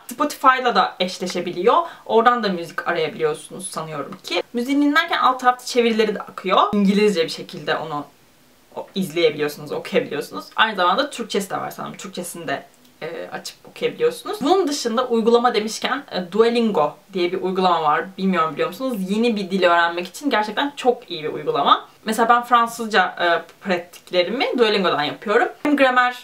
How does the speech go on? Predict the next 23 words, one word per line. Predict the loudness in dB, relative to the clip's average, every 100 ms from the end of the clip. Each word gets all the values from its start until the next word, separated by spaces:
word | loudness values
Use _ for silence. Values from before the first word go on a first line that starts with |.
| _
öğrenebiliyorsunuz, | -2 -2 -2 -4 -4 -8 -4
hem | -2 0
yeni | 0 0 -2
kelimeler | -4 -2 2 2 0
öğrenebiliyorsunuz, | 0 -2 -4 -8 -8 -8 -10 -10 -6
hem | -4
onları | -4 -4 -4
nasıl | -8
kullanılacağını | -6 -6 -6 -8 -12 -16 -6 -2 -2
öğreniyorsunuz | -4 -8 -8 -2
ve | -2
sürekli, | -2 -2 -2 -2 -8
sürekli, | -2 -2 -2
sürekli | -2 -2 -2
size | -8 -6 -6 -8 -18 -4 2
aynı | 2 2
kelimeleri, | -4 -2 0 0 2
aynı, | 2 2 -2 -6 -12 -20 -6
e, | -2 2 2 2 0 -4 -6 -2
gramerleri | 2 4 2 0 -4
tekrar | -2 4 4
ettirdiği | 2 -6 -8 -6 -6
için | -8